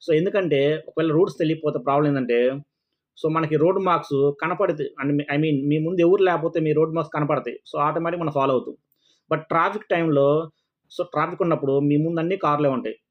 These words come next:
So, అలాంటప్పుడు మీకు రోడ్ మార్క్స్ కనపడవు. So, అలాంటప్పుడు మనం,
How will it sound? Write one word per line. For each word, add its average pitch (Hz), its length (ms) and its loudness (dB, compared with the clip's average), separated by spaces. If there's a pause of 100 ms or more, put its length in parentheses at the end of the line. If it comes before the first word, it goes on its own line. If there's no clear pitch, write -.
(120)
So, 156 60 -4
అలాంటప్పుడు 175 280 0
మీకు 160 140 -2
రోడ్ 151 180 2
మార్క్స్ 156 240 -2
కనపడవు. 135 340 -4 (360)
So, 170 140 -4
అలాంటప్పుడు 170 440 -2
మనం, 151 460 0